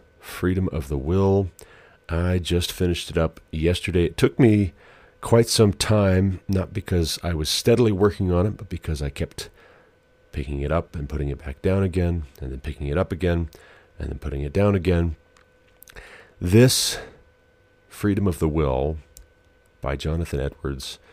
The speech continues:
was a tour de force and challenging. And when I say challenging, I mean challenging in a few different ways. For one,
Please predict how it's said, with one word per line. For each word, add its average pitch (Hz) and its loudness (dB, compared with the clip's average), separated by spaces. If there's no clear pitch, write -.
was 107 6
a 101 6
tour 156 8
de 104 2
force - -4
and 95 4
challenging. 80 0
And 95 2
when 98 4
I 98 6
say 160 4
challenging, 90 2
I 78 -2
mean 95 0
challenging 107 0
in 85 0
a 82 -2
few 95 -4
different 90 -2
ways. 71 -2
For 95 4
one, 87 6